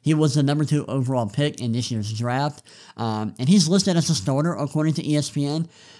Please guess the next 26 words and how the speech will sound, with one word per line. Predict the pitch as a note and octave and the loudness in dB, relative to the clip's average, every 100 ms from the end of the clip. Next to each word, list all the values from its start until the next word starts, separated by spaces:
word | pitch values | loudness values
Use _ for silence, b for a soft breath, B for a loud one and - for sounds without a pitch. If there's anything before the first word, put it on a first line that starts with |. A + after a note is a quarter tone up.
| - | -2
And | E3 | 2
I | G3 | 2
think | A3 E3+ | 2 0
that | D3 | 2
he | E3 | 2
will | D#3 | 4
have | D3+ C#3+ | 2 2
a, | B2+ B2 A#2 | -2 -4 -4
a | B2 A#2+ | -4 -6
pretty | - F#3+ | -2 0
big | C#3 A#2+ D3+ B2 | 2 0 0 -2
role | A#2+ C3+ | -2 -2
right | C3 A#2+ | -2 -2
off | A#2 - | -4 -4
the | |
bat, | G#2+ A2+ C3 - B B B | -6 -4 -4 -8 B B B
and | - C3 B2+ | -6 -4 -2
perhaps | D3 G3+ G#3+ D#3+ B B - | 0 2 2 -2 B B 0
he | F3+ | 2
can | F#3+ | 4
help | D3+ D#3 D#3 | 6 4 2
improve | C3+ B2 C#3+ C#3 | -4 0 0 2
their | C3 | 0
three-point | A#2+ A#2 G2+ G2 - | -2 -4 -4 -8 -8
shooting. | - E3 A#2 - _ _ _ _ _ - _ | -2 -2 -2 -8 _ _ _ _ _ -16 _
Um, | C3 C3 B2 A#2+ | 0 2 2 0